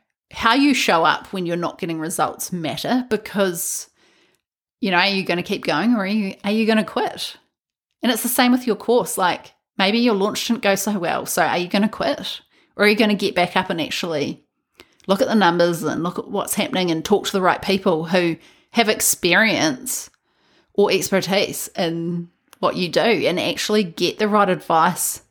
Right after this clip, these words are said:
to, of what to do next, of what to change,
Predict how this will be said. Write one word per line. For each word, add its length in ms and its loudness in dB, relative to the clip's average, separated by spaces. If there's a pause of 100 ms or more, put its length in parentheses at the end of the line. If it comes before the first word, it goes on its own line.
(540)
to, 640 2
of 140 2
what 120 4
to 120 -4
do 120 2
next, 320 -4
of 140 0
what 140 2
to 100 -8
change, 640 -4